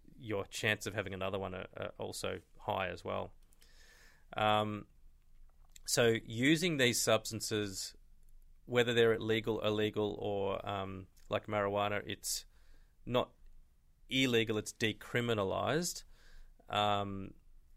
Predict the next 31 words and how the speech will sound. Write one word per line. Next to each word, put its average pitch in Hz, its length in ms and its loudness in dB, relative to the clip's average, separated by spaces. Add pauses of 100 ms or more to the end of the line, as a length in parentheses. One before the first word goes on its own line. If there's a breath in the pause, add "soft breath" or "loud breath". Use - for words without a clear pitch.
(140)
yes, 120 640 4 (420)
it 117 120 0
can 120 240 2
have 113 260 4
beneficial 110 480 0
effects 120 320 -2
for 120 80 -6
some 117 220 -6
people, 139 180 -2
but 110 120 -4
you've 101 80 -4
gotta 107 120 2
be 104 60 -2
really 110 240 2
careful - 360 2
about 98 300 -4
addiction. 160 640 2 (520 soft breath)
You've 101 140 -2
gotta 104 140 0
be 98 100 -2
really 107 240 2
careful - 320 4
about 98 220 4
your - 80 -2
family 98 360 -2
history, 117 600 -2 (540 soft breath)
um, 101 580 0
and 110 200 0
use 123 280 2
it 117 120 2
advisedly, 101 880 0